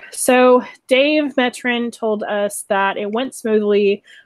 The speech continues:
"I want a Jim Lee autograph. Wish I knew I could have had multiple things signed because I only brought one."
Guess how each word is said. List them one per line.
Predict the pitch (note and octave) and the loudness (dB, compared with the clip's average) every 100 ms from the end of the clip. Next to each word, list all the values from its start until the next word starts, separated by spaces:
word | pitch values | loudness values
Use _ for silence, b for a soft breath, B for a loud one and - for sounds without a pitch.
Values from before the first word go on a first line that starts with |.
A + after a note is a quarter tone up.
| - | -4
"I | F#3 G3+ | 0 2
want | G3 G#3 A3 | 2 2 2
a | A3+ | 2
Jim | A3 A3+ A3+ | 2 0 2
Lee | G#3+ G#3+ | 2 0
autograph. | G#3+ G3+ G3+ F#3+ F#3 F#3 F#3 - | 0 -2 -2 -2 0 -2 -4 -8
Wish | G3+ G#3+ G#3+ - | 0 0 0 -6
I | G#3 | -4
knew | G#3 G3+ | -2 -2
I | F#3+ | -2
could | F#3+ G3+ | -4 -6
have | F#3+ | -6
had | - G3 F#3+ F#3+ | -4 0 0 0
multiple | G#3 G3+ G#3+ G3+ | -2 -2 -2 0
things | G3+ F#3+ | -2 -4
signed | - A3+ A3+ A3 | -2 0 0 -2
because | G3 F#3 | -4 -2
I | |
only | F#3 F3+ F#3 F#3 F3+ | -4 -4 -4 -4 -4
brought | F3 E3 - | -2 -2 -2
one." | C4+ D4 C#4+ C#4+ | 0 0 0 -2